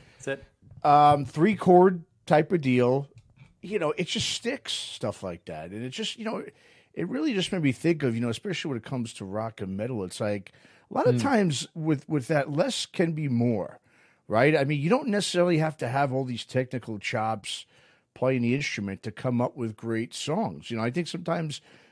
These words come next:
Speaker 2: bands or, you know, artists in general just tend to maybe get carried away with, you know, having to do things more technical and maybe switching this up and doing things differently. Whereas, you know what?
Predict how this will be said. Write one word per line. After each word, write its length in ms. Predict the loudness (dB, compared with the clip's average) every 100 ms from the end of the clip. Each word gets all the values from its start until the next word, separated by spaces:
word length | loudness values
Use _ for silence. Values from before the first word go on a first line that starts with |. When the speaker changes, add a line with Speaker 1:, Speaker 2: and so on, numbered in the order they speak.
| _
Speaker 2:
bands 640 | -12 0 4 4 4 2 -2
or, 80 | -4
you 160 | -4 -2
know, 100 | 2
artists 380 | 4 4 0 -2
in 80 |
general 520 | -2 0 2 2 0 -2
just 260 | -6 -10
tend 320 | -2 -2 0 0
to 160 | 0
maybe 500 | 2 0 0 0 -2 -6 -20 -20 _ -16 -2
get 260 | 0 0
carried 320 | 2 6 6 4
away 340 | 4 6 6
with, 340 | 6 2 -2
you 80 | -6
know, 220 | -4 -4 -2
having 260 | -2 -4
to 80 | -6
do 180 | -4 -4
things 400 | -4 -6 -6 -6
more 160 | -4
technical 720 | -4 -2 -2 -4 -8 -4 -2
and 160 | 0 0
maybe 300 | -2 -2 -4
switching 500 | -4 -6 -6 -6 -6
this 260 | -8 -8 -4
up 300 | -4 -4 -4
and 180 | -4 -6 -14 -20 -14 -2
doing 240 | 0 0
things 320 | 0 -2 -2
differently. 500 | -2 -2 -4 -4 -2
Whereas, 420 | 0 0 0 -2
you 60 | -2
know 100 | 0
what? 300 | 2 0 -4